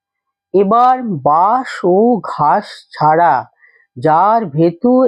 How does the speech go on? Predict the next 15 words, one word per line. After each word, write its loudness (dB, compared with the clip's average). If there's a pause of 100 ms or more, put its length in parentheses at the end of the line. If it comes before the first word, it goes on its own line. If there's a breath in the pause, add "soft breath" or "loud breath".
(140)
একটু -4
সার 0
আছে, 0 (460)
সেই 2 (120)
চন্দন 2 (120)
হবে। 0 (580)
তোমাদের 2 (120)
ভাবনা 2
কি? -8 (1000)
ঠাকুর 0
ছিলেন, 2 (400)
তিনি 2
একটি -2 (400 soft breath)
প্রত্যক্ষদর্শী -2
লোক, 2